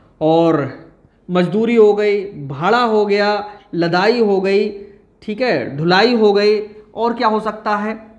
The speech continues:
कोयला, किसी चीज़ को बनाने में कोयला, गैस, हैं, अ, कारखाना व्यय इत्यादि, ये खर्चे हो सकते हैं,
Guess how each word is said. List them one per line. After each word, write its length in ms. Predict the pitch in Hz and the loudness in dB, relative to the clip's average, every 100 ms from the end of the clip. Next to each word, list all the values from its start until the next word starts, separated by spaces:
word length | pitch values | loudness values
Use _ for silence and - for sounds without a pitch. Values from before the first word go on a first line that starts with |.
| - | -2
कोयला, 420 | 185 202 226 185 | 2 4 4 2
किसी 340 | 160 202 202 214 | 0 -6 -8 -6
चीज़ 220 | 208 175 | -6 -2
को 120 | 214 | -2
बनाने 420 | 180 175 185 202 | -2 -4 -4 -4
में 260 | 202 202 202 - _ - | -6 -8 -12 -20 _ -4
कोयला, 680 | 175 175 185 196 202 214 214 - - - - | 2 2 4 2 2 0 -4 -12 -20 -20 -12
गैस, 960 | 156 165 175 190 202 214 214 - - - _ - _ - 175 | -4 0 2 2 4 2 0 -6 -18 -20 _ -20 _ -12 -4
हैं, 520 | 214 226 131 - - _ _ _ _ _ _ _ _ _ - | -2 -2 -4 -10 -20 _ _ _ _ _ _ _ _ _ 0
अ, 540 | 160 156 160 156 160 160 | 2 4 4 2 0 -2
कारखाना 960 | 196 196 202 - 196 202 220 226 220 - | -2 0 -2 -2 -4 0 0 -2 -6 -10
व्यय 680 | 156 190 214 226 214 - - _ _ _ _ - _ _ _ _ - - - - _ _ _ _ _ - _ _ _ - - | -2 2 2 2 -4 -12 -20 _ _ _ _ -20 _ _ _ _ -20 -20 -20 -20 _ _ _ _ _ -20 _ _ _ -18 -2
इत्यादि, 600 | 202 - 220 226 180 160 - - - - | -2 2 4 4 4 0 -2 -12 -20 -8
ये 220 | 196 294 320 311 320 - | -2 -2 -2 -6 -16 -18
खर्चे 300 | - 185 220 | -12 -8 -6
हो 280 | 196 - 170 | -8 -6 -8
सकते 340 | - - - | -8 -14 -16
हैं, 320 | 120 117 101 | -18 -16 -20